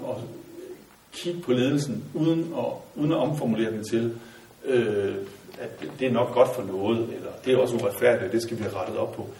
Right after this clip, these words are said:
Det er, som det er. Så derfor er han en stor fan af, af de tidligste tragediedigtere, som Aeschylus, fordi når Aeschylus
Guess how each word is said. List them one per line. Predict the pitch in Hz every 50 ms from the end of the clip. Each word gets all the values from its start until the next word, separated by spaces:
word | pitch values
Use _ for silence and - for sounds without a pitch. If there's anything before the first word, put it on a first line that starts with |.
| - - - -
Det | 123 120
er, | 123 131
som | - 117 107
det | 101 110 95 90
er. | 98 101 - - - - - - - -
Så | - 123
derfor | 143 170 165 170
er | 170
han | 160 160
en | 147
stor | 147 190 208 196 - -
fan | 160 151 160 185 175
af, | 156 - 113 107 104 - - - - - - - - -
af | 120 117 113 110 104 98 101 101 -
de | 101 101
tidligste | - - 160 190 214 - - - - 120 110 -
tragediedigtere, | - 123 117 147 160 165 135 110 117 120 117 - 107 101 -
som | - - -
Aeschylus, | - 185 190 190 185 127 113 233 - - -
fordi | - 135 127 135 139 - - - - - - - -
når | - -
Aeschylus | - - - - - - 156 131 123 117 -